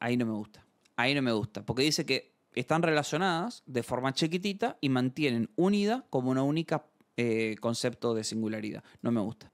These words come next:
No me gusta tener un mismo archivo, más de un componente. ¿Qué onda? ¿Qué onda esto? Esto no me gusta. Esto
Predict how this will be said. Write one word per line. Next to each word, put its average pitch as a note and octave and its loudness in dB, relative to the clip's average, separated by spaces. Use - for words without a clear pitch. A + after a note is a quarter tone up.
No B2+ 2
me C3 2
gusta C3+ 2
tener A#2+ 0
un A2+ -2
mismo A#2 0
archivo, D3 0
más A#2+ 2
de B2 2
un A#2 2
componente. G#2+ 0
¿Qué D3 0
onda? G#2+ -2
¿Qué - -2
onda G#2 -2
esto? - -14
Esto A3 2
no A2 -2
me F2+ -4
gusta. - -16
Esto C#4 -4